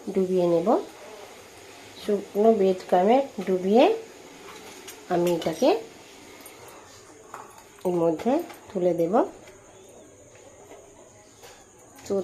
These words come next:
শুকনো ব্রেড ক্রামে আমি এভাবে দিয়ে দিচ্ছি, দিয়ে আস্তে আস্তে আমি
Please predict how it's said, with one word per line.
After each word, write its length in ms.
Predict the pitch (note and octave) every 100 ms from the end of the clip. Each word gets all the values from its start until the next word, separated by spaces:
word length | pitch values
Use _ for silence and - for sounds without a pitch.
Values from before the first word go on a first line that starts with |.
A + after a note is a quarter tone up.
| F3+ F#3 -
শুকনো 300 | G3+ G3 F#3+
ব্রেড 160 | F#3+ F#3 -
ক্রামে 240 | F3+ F#3 F#3+
আমি 140 | F#3+ F#3+ F3 -
এভাবে 240 | F3 F3+ F#3 F3+
দিয়ে 140 | F3 F3
দিচ্ছি, 320 | - - C#4 F#4 - - - - - - - - F3
দিয়ে 240 | E3+ G#3+ D4 C#4 - - F3+
আস্তে 260 | D#3+ - G3 F#3
আস্তে 300 | F#3 - A#3+ D#4 - - - - - - - - - - - - F3+
আমি 160 | F3